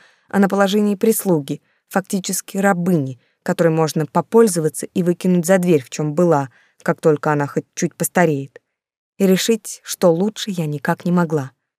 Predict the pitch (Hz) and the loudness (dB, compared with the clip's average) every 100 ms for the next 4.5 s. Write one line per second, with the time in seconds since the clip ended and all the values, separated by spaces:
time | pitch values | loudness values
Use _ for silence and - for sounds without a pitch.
0 | _ _ _ - 202 277 277 247 233 - | _ _ _ 0 4 4 2 -4 -6 -2
1 | 233 226 220 220 - 208 196 175 165 175 | -2 -2 -6 -6 -2 0 2 0 4 6
2 | 156 156 - 170 165 165 175 196 202 196 | 6 4 0 0 2 2 0 -2 0 0
3 | 196 160 135 127 _ _ _ - - 170 | 0 0 -2 -6 _ _ _ -10 -2 0
4 | 160 147 196 226 220 | 0 0 2 2 0